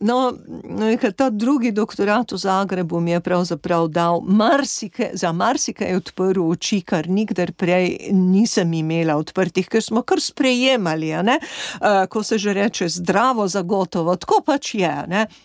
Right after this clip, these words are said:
ne, pa ni res, a ne. Eh, no, naj se vrnem h komisiji, ne. Komisija je dobila v roke vlogo, ki so jo pripravili trije vrhunski, najmanj trije vrhunski muzealci.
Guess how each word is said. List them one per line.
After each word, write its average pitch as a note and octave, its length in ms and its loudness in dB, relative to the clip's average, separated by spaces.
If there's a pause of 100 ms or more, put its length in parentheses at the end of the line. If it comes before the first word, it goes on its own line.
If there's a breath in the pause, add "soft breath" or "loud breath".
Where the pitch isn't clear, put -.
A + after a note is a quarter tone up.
ne, G#3 140 2
pa F#3 180 -2
ni F#3 240 2
res, E3+ 420 0
a - 80 -12
ne. F#3 200 0 (540 loud breath)
Eh, G3 360 4
no, B3 260 2 (120)
naj B3+ 240 2
se C#4 140 -2
vrnem A#3 400 0
h - 120 -8
komisiji, F#3+ 680 0
ne. G3+ 220 0 (240 loud breath)
Komisija D4+ 920 2
je G#3+ 120 -2
dobila B3+ 480 0
v G#3+ 180 -2
roke G#3+ 360 0
vlogo, F#3+ 520 0
ki A3 160 -6
so - 160 -2
jo G3+ 100 2
pripravili F3 880 -2 (960)
trije A#3 540 2
vrhunski, F#3 840 0 (160)
najmanj G3+ 460 2
trije G#3 360 2
vrhunski F#3 640 0
muzealci. E3+ 800 0